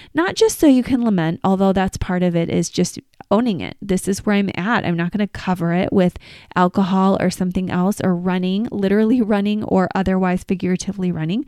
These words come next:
I'm just gonna face it and be sad for a few minutes. But she also helps us to remember the good and to say, like, "Even in my grief, I'm not going to give away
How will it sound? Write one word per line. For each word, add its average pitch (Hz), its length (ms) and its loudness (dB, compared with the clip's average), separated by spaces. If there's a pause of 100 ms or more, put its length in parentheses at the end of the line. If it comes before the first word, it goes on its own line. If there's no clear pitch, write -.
(240)
I'm - 120 -20
just - 140 -8
gonna 381 180 0
face 233 400 -2
it 185 140 0
and 185 160 -4
be 185 140 0
sad 190 380 -2
for - 160 -2
a 175 80 2
few 170 220 -4
minutes. 156 460 -4 (460)
But - 140 4
she 294 140 4
also 302 400 4
helps 262 320 0
us 226 220 0
to 233 260 6
remember 220 480 4
the 220 140 4
good 202 460 0 (420)
and 208 240 2
to 226 120 2
say, 196 380 2
like, 190 300 0
"Even 262 260 4
in 262 80 6
my 196 160 4
grief, 190 340 4
I'm 190 120 4
not 190 180 0
going 190 220 4
to - 120 0
give 180 300 2
away 175 500 4